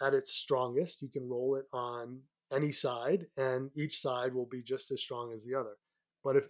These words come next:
any one of those, uh, sides and corners is taken away, the whole triangle collapses. And so for me, I call it the equilateral triangle of healing because it's really been three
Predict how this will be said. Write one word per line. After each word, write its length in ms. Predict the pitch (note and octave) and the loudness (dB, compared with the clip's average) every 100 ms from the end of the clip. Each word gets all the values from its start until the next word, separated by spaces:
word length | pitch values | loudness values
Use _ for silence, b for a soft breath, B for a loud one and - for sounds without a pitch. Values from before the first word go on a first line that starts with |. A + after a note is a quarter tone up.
| D#3 | 4
any 160 | F3 | 8
one 240 | E3+ D3+ D#3 | 10 8 8
of 180 | C#3+ | 4
those, 840 | C3 C3+ C3 C3 B2 B2 - - - _ _ B2 | 6 6 8 6 4 -2 -4 -4 -8 _ _ -10
uh, 180 | A#2 | -8
sides 540 | A#2 - B2+ B2+ B2+ A#2+ | -4 -2 2 2 2 0
and 140 | A#2+ | -6
corners 480 | - C#3+ C3+ B2+ A#2 | -4 -2 0 0 -4
is 100 | A2+ | -8
taken 280 | - C3 A#2+ | -2 -2 -2
away, 280 | A#2 C3+ B2+ | -2 0 0
the 80 | |
whole 240 | A#2+ C3 B2 | 0 -6 -6
triangle 460 | - A#2+ A#2 A2 G#2 | -6 -8 -10 -16 -12
collapses. 600 | B2+ B2+ C3 - - - _ _ _ b b b b | -4 -2 -2 -6 -14 -20 _ _ _ b b b b
And 80 | C#3 | 8
so 120 | D#3+ | 10
for 200 | D#3 D#3 | 10 6
me, 640 | D3+ G3+ B3+ E3 D#3+ E3+ - - | 12 12 12 12 12 10 4 -4
I 40 | C3+ | -2
call 300 | - G3 G3 | 10 12 12
it 60 | |
the 140 | D3 D3 | 8 -4
equilateral 540 | C#3 C#3 B2+ B2 B2 | -4 -2 -2 -2 -4
triangle 400 | - C3 B2 A#2 | -2 -4 -4 -6
of 80 | A2+ | -8
healing 360 | - B2 A#2 B2 | -8 -8 -6 -12
because 520 | B2 - C3+ B2+ B2 - | -14 -2 0 0 -2 -6
it's 160 | C3+ | -4
really 340 | D3 E3+ G3+ F3+ | 2 12 12 12
been 460 | C#3+ C3+ C3+ C3+ - _ _ _ - - | 12 8 8 0 -10 _ _ _ -12 0
three 600 | D#3+ F3 F#3 F3+ F3+ - | 6 8 10 8 6 2